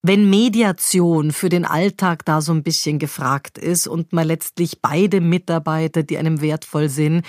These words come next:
nicht vergrätzen will, sondern ihnen das Gefühl gibt, "Okay, also ich höre mir das jetzt an, ich entscheide da auch was", also ein bisschen systemisches Wissen, Umgang mit Stressoren. Jede Führungskraft sollte die Stressoren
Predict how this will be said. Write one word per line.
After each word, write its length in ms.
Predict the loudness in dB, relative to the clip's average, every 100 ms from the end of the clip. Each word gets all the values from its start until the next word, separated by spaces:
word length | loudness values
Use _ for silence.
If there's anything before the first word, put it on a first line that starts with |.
| 0
nicht 200 | 0 0
vergrätzen 720 | -4 -4 -4 -4 -4 -2 0
will, 260 | 0 0 -2 -6 -4
sondern 260 | 0 0
ihnen 160 | 2 0
das 140 | 0
Gefühl 240 | -2 -2 0
gibt, 180 | -4
"Okay, 320 | -4 -2 -2 -4
also 220 | -4 -2 -2
ich 180 | -2
höre 80 | 0
mir 120 | 0
das 120 | 0 -2
jetzt 140 | -2
an, 260 | 0 0 -2 -6 -20 _ -4
ich 100 | 0
entscheide 380 | 0 2 0
da 200 | 0 0
auch 200 | 0 -2
was", 320 | -2 0 -2 -8 -16 _ _ _
also 160 | 0 0
ein 60 | 0
bisschen 280 | 0 0
systemisches 880 | 0 -2 -4 -2 0 0 0 -4 -2
Wissen, 400 | -2 0 0 0 -2 _
Umgang 500 | 0 2 4 2 0
mit 160 | -2 -4
Stressoren. 840 | -8 -4 -2 -2 -2 0 0 -2 -4 _ _ _ _ 0
Jede 260 | 2 2
Führungskraft 800 | 0 0 2 0 -2 -2 -4 -2
sollte 320 | 0 0 0
die 140 | -4 -6
Stressoren 840 | -4 -4 -2 -2 -2 0 0 -2